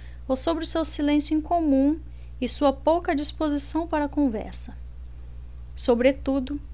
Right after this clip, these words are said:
era bom estar ali sentada sozinha para refletir, ou melhor, tentar refletir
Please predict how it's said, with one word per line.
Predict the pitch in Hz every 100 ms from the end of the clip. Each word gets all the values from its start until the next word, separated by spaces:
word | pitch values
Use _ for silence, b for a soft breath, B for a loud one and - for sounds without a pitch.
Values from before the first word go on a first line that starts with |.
| -
era | 240 240
bom | 220 247 285
estar | 269 - 233
ali | 220 220
sentada | - 247 233 247 247
sozinha | 247 - 277 240 254 247 220
para | 226 214
refletir, | 214 254 254 262 254 - 226 240 - B B B B B - - -
ou | 262
melhor, | 269 233 196 185 - -
tentar | 330 330 - 285 226
refletir | 233 247 254 240 - 240 214